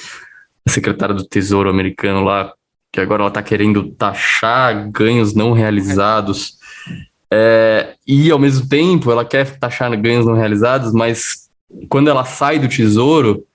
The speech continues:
depois ela, em um ano, ela faz quatro palestras nos maiores bancos dos Estados Unidos e ganha três milhões de dólares por palestra.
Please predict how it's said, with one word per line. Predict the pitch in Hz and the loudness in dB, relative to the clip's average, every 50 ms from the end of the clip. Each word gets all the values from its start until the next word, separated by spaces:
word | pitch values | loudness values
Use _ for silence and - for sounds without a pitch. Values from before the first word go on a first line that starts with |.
| _ _ _ _ _ _ - | _ _ _ _ _ _ -4
depois | 110 104 123 127 127 120 | -4 -2 0 0 0 0
ela, | 127 120 120 127 | 0 0 2 2
em | 127 131 139 | 2 4 4
um | 156 160 143 | 4 4 4
ano, | 127 127 135 135 123 | 4 2 2 2 2
ela | 113 110 113 113 | 2 0 0 -2
faz | - - 123 113 110 - | -2 -4 -4 -4 -4 -6
quatro | - - 127 120 123 - - | -4 -2 -2 -2 -2 -4 -4
palestras | - 120 113 110 110 110 113 113 - - 113 101 104 | -2 0 2 2 2 2 0 0 -4 -4 -2 0 0
nos | 110 104 107 | 2 2 2
maiores | 107 104 104 113 113 107 | 2 2 0 0 0 -2
bancos | 104 101 107 104 101 101 - | -2 0 0 -2 -2 -4 -6
dos | 104 104 | -8 -8
Estados | 104 - 98 101 98 104 | -4 -2 -2 0 2 2
Unidos | 104 104 110 120 135 143 143 147 | 2 4 4 2 2 2 2 2
e | 151 | 2
ganha | 143 143 147 147 143 143 147 139 | 2 2 2 2 2 2 2 0
três | 127 127 - 131 131 127 123 | 0 -2 -2 0 0 2 2
milhões | 127 127 127 123 120 | 2 2 2 2 0
de | 113 | 0
dólares | 113 110 113 113 113 113 | 0 0 0 0 -2 -4
por | - - 117 | -8 -10 -8
palestra. | - - 123 117 107 101 101 104 - - _ | -4 -2 -2 0 0 -2 -4 -6 -8 -14 _